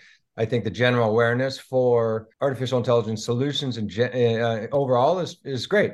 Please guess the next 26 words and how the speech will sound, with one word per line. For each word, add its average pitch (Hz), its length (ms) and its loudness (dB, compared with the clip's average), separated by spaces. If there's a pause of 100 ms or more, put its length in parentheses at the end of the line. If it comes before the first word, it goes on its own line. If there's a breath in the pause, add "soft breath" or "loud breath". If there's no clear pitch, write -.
(120)
Yeah, 113 260 -2
it 101 100 -4
just 107 240 -8
brings 123 320 2
the 117 120 0
awareness 113 420 -2
up. 143 400 -2
So 107 440 2 (280)
for 135 160 2
us, 131 180 0
I 117 80 0
would 113 100 -6
say 107 340 -4 (180 soft breath)
dali, 110 840 2
Stable 113 220 -2
Diffusion, 104 760 -4 (120)
uh, 98 200 -12
Chat 107 240 -2
G 107 140 -10
P 107 120 -8
T, 104 360 -6 (260)
those 123 280 2
are 123 120 4
all 117 220 4
things 110 440 -4
that 98 300 -4